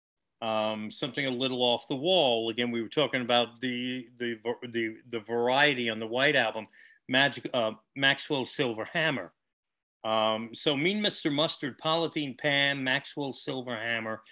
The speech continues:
perhaps even She Came In Through the Bathroom Window would be Abbey Road tracks that I would jump back to the White Album. Um, and, uh, and their length would f-,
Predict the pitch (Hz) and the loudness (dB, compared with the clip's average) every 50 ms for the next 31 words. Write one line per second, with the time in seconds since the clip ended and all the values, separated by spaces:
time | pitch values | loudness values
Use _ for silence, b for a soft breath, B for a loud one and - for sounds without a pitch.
0 | b b b - 135 123 135 139 139 139 - - - 151 143 131 135 120 - - | b b b -2 0 2 4 4 4 4 2 -2 -2 -2 -2 -2 -4 -6 -6 -8
1 | 127 - - 139 123 117 120 107 110 117 107 110 101 - 123 120 120 - - 120 | -10 -6 -4 -4 -2 -2 -4 -6 -6 -8 -8 -6 -2 0 2 2 2 0 -2 -8
2 | 113 110 117 147 180 185 175 151 127 120 117 117 - b b b b b b b | -6 -4 -2 -2 -2 -2 -2 -2 0 0 0 -2 -4 b b b b b b b
3 | 139 135 120 131 131 135 - 160 165 190 202 202 196 175 160 151 156 156 165 165 | -2 0 0 0 -2 2 4 4 6 6 6 4 2 0 2 2 4 4 4 2
4 | 160 147 - - 147 117 101 87 82 - - - - - - - - - _ _ | 0 -2 -4 -2 0 0 0 -2 -4 -10 -12 -10 -8 -8 -8 -8 -10 -14 _ _
5 | _ _ _ _ _ - 135 127 131 123 127 120 120 120 110 - - 151 143 131 | _ _ _ _ _ 0 2 4 6 4 4 2 0 -4 -4 0 2 4 4 4
6 | 117 - _ _ - 143 131 127 120 - - - - - 131 113 110 101 123 135 | 2 -2 _ _ 2 4 6 6 4 2 0 -8 -6 -4 -2 -2 0 2 4 4
7 | 147 143 123 104 95 87 85 - _ _ _ _ _ _ _ _ _ _ _ _ | 6 6 4 4 0 -2 -8 -12 _ _ _ _ _ _ _ _ _ _ _ _
8 | _ _ _ _ _ _ _ _ _ _ _ _ _ _ _ _ _ _ _ _ | _ _ _ _ _ _ _ _ _ _ _ _ _ _ _ _ _ _ _ _
9 | - 120 117 113 113 113 113 113 113 113 113 113 120 - 135 143 143 143 151 - | -4 0 2 4 4 4 4 4 4 2 2 0 -2 0 2 2 2 2 0 0
10 | 139 147 147 131 147 151 151 156 160 151 160 160 156 151 147 143 165 202 202 147 | 0 0 2 4 4 4 4 4 4 4 4 4 4 2 2 4 4 4 4 4
11 | 110 - - - - 117 117 120 113 110 117 117 - - - - - - - 151 | 0 -6 -12 -12 -8 -4 -4 -4 -4 -6 -12 -20 -18 -18 -18 -18 -18 -18 -18 -20
12 | 143 139 | -20 -20